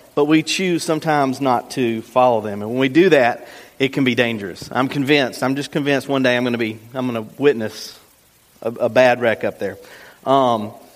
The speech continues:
but let's be honest, for us to yield to others is not always easy, right? For us to give up the chance to be first, to actually be slow, there's a long way from there all the way here that I'm not gonna get to pass. And so I have to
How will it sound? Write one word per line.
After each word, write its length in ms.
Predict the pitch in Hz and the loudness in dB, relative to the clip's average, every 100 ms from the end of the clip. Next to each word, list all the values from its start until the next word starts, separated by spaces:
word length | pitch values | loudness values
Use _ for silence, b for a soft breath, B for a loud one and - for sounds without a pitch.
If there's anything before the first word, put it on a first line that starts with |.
| B B | B B
but 120 | 160 175 | 2 4
let's 160 | 196 | 4
be 140 | 196 185 | 4 4
honest, 380 | 175 139 - B B - | 2 -2 -6 B B -4
for 160 | 175 | 2
us 240 | 165 202 - | 4 2 0
to 160 | 202 | -2
yield 540 | 160 156 202 190 175 139 | -2 0 4 6 4 2
to 120 | 147 | 2
others 720 | 156 160 120 107 104 - - - | 4 4 2 -2 -6 -14 -20 -10
is 160 | 139 131 | -6 -2
not 160 | 147 135 | 2 2
always 340 | 123 117 107 | 2 0 -2
easy, 280 | 120 104 95 | -4 -6 -8
right? 300 | 98 107 117 - _ _ _ _ b b - | -6 -4 -6 -10 _ _ _ _ b b -2
For 160 | 175 | 2
us 380 | 160 185 214 - | 6 6 4 -2
to 400 | - 208 190 165 B B 131 | 0 2 4 0 B B 0
give 320 | 143 196 196 | 6 6 6
up 240 | 185 175 147 | 4 4 0
the 80 | |
chance 440 | 147 185 175 165 - | -4 0 0 0 -6
to 100 | 151 | 0
be 120 | 156 | 0
first, 420 | - 170 143 127 | 4 4 4 2
to 60 | 131 | 2
actually 440 | 147 175 180 160 | 2 2 2 2
be 360 | 143 156 135 - | 4 2 0 -4
slow, 360 | - - 165 151 | -14 2 4 4
there's 120 | 208 | 4
a 40 | |
long 560 | 170 151 165 165 160 160 | 4 4 4 4 2 2
way 240 | 160 165 | 4 4
from 220 | 165 135 127 | 2 -2 2
there 180 | 135 | 4
all 160 | 127 123 | 4 2
the 60 | 123 | 2
way 160 | 120 | -2
here 220 | 113 131 | -2 -2
that 100 | 113 | -2
I'm 80 | 113 | -4
not 100 | 120 | -4
gonna 100 | 117 | -6
get 100 | 120 | -8
to 60 | - | -8
pass. 460 | 131 113 92 - | -2 0 -2 -6
And 100 | - | -12
so 120 | - 135 | 0 0
I 80 | |
have 180 | 151 170 | 2 0
to 140 | - | 0